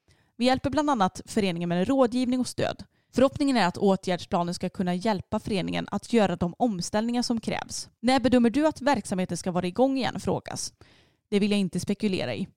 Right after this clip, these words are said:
"Så många hästar som inte fungerar i verksamheten, ser det ut så på våra ridskolor?" "Nej, överlag håller våra åttahundrafemtio medlemsföreningar en hög kvalitet. Det är mycket ledsamt att det framkommer brister som dessa i verksamheten.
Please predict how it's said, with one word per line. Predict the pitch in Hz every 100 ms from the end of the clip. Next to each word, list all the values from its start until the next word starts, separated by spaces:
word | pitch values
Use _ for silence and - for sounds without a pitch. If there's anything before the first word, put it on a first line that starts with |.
| _ _ _ _ _ _ _ _ _ _
"Så | - 254
många | 262 240
hästar | 262 - 196
som | 202 196
inte | 196 190
fungerar | 233 240 196 170
i | 175
verksamheten, | 180 180 - 175 160 185 175 -
ser | - 214
det | 196
ut | 247 -
så | 190
på | - 175
våra | 202 196 180
ridskolor?" | 196 - - - 110 185 _ _ _ _ _ _
"Nej, | 208 208 247 - _ -
överlag | 233 233 247 262
håller | - 220 202
våra | 185 185 -
åttahundrafemtio | 202 - 196 208 269 190 - 233
medlemsföreningar | 240 185 170 165 196 180 175 175
en | 175 185
hög | 220 240 214
kvalitet. | - 226 220 - - - - - _ - -
Det | -
är | 208
mycket | 247 - 214
ledsamt | 240 - 185 170
att |
det | 180
framkommer | 175 202 185 185 180
brister | 170 226 - 170
som | 175
dessa | 175 196 180
i | 170
verksamheten. | 175 - - 185 - 123